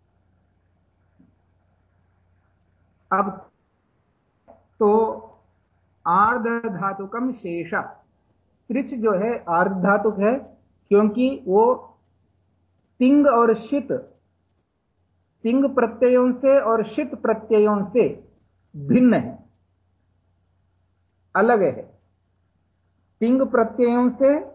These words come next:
और शित प्रत्ययों से अलग है। तिंग शित सार्वधातुकम, सार्वधातुक संज्ञा उसको, उसकी होती है जो तिंग प्रत्यय हो अथवा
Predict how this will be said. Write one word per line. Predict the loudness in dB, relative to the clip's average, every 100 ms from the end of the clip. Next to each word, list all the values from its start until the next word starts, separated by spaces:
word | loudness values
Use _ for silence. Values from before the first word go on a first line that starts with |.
| _ 0
और | 4 4 2
शित | -4 -8 -8 -8
प्रत्ययों | -6 -6 -2 -2 -2 -4
से | -4 -2 -4 -8 _ _ _ _ 2
अलग | 2 2
है। | 0 -4 -10 _ _ -2
तिंग | 2 0
शित | 0 -4 -6
सार्वधातुकम, | -2 2 4 4 2 0 0 -2 -2 -2 -2 -6 -20 _ _ _ _ _ _ _ _ _ _ _ 0
सार्वधातुक | 2 2 2 2 0 -2
संज्ञा | -2 0 2
उसको, | 0 -2 -10 -18 _ _ _ 0 4 2 0 -8 -12 -10
उसकी | -10 -2 2
होती | 4 2 0
है | 0
जो | 2 0
तिंग | 0 -4 0 0
प्रत्यय | 0 -2 0 2 4
हो | 4 0 -4 -4
अथवा | -2 0 0